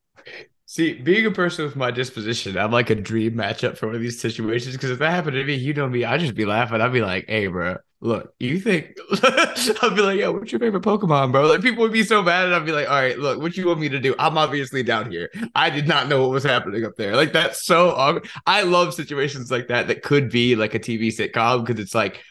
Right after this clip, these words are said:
"Oh, he, th-, they think I'm in on this, but really, I'm just here." And it's like, "Hey, look, blame management. I don't know what to say. That sucks. That's <laughs> hilarious."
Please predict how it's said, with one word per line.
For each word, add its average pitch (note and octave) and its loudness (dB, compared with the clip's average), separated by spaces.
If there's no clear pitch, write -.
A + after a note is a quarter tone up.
"Oh, E3+ 6
he, F3+ 2
th-, F#3 -2
they F3+ 4
think A3 0
I'm D#3 0
in D3 2
on B2 -2
this, A2+ -2
but C3 -4
really, D3 4
I'm B2+ 0
just B2+ -4
here." B2+ 2
And A2+ 2
it's G#2+ -4
like, A2 -4
"Hey, A2 0
look, A2+ -4
blame F#3+ 6
management. A2 2
I C3+ 4
don't D3+ 4
know C#3+ 6
what C3 2
to A2+ -6
say. A#2 2
That B2+ -2
sucks. - -6
That's D3+ 0
<laughs> D#3+ 2
hilarious." G#3+ 4